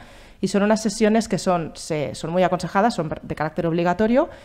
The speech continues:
para que vosotros tengáis las bases teóricas al terminar vuestra formación. Y esto viene organizado, como os digo, a nivel de Cataluña, es decir, que en cualquier hospital de Cataluña en el que queráis formaros tendréis, ah, la opción y se os, se os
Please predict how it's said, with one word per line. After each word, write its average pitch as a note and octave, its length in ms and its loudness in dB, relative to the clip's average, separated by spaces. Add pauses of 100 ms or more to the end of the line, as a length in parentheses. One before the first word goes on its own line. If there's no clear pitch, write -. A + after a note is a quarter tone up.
(640)
para F#3+ 260 4
que F#3+ 160 2
vosotros G3 280 0
tengáis G3+ 300 2
las E3+ 160 -2
bases G3 280 -4
teóricas A3 680 2 (100)
al D#3+ 140 0
terminar E3 380 0
vuestra G3 240 2
formación. D#3 640 -4
Y E3 80 -4
esto F3+ 160 -2
viene F#3+ 180 2
organizado, G3 480 0
como G3+ 160 0
os D#3+ 80 -2
digo, F3 140 0
a - 20 2
nivel F3 220 2
de G3 80 0
Cataluña, D#3 480 -2
es D3 80 -8
decir, D#3 260 -6
que - 100 -10 (280)
en D#3 100 -10
cualquier E3 280 -2
hospital G3 340 2
de F#3+ 80 2
Cataluña F3 380 0
en D#3+ 40 2
el D#3 60 -2
que D#3 100 -4
queráis D#3 260 -4
formaros F3 400 0
tendréis, E3 380 -4 (120)
ah, D#3 360 -2 (340)
la E3 140 2
opción F#3+ 480 2
y D3 220 -4
se E3 160 -4
os, - 260 -10
se - 180 -10
os - 240 -12